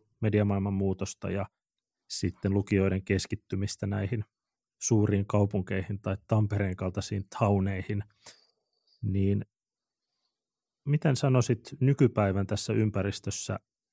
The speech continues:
vielä jotenkin summaten, että onko paikallislehdillä jotain semmoista annettavana, mitä valtakunnallisella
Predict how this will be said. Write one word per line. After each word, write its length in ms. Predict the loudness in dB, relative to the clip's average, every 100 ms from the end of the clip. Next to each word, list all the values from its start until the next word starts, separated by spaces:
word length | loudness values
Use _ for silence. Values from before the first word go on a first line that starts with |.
| -8 0
vielä 280 | 2 2 2
jotenkin 420 | 0 -2 -2 -4
summaten, 600 | 0 2 2 0 -4 -8
että 360 | -10 _ -6 -6 _ _ _ _ _
onko 280 | 0 2 2
paikallislehdillä 920 | 4 4 6 2 2 0 0 0 0
jotain 380 | 2 2 2 0
semmoista 480 | 0 -2 -4 -6 -4
annettavana, 800 | 0 2 0 -6 -10 -8 -6 -6 -10 _ _ _ _ _ _ _ _ _
mitä 300 | -4 -2 2
valtakunnallisella 1000 | 2 2 0 -2 -2 -2 -4 -4 -6 -6